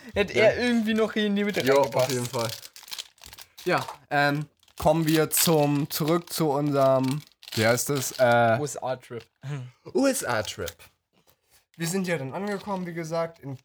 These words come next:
Speaker 2: Coney Island waren wir, war richtig nice. Da
Speaker 1: Mhm.
Speaker 2: war auch so eine Achterbahn, die war aber leider geschlossen wegen Winter. Die hat... Und geil.
Speaker 1: Mhm. Boah,
Speaker 2: Äh.
Speaker 1: wo habt ihr das her?
Speaker 2: Keine Ahnung.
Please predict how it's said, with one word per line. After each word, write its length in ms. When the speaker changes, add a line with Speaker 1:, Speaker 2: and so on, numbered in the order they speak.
Speaker 2:
Coney 320
Island 340
waren 200
wir, 140
war 200
richtig 380
nice. 420
Da 120
Speaker 1:
Mhm. 20
Speaker 2:
war 180
auch 80
so 120
eine 100
Achterbahn, 420
die 140
war 160
aber 160
leider 280
geschlossen 480
wegen 220
Winter. 400
Die 60
hat... 100
Und 160
geil. 320
Speaker 1:
Mhm. 600
Boah, 320
Speaker 2:
Äh. 60
Speaker 1:
wo 80
habt 180
ihr 100
das 140
her? 180
Speaker 2:
Keine 300
Ahnung. 220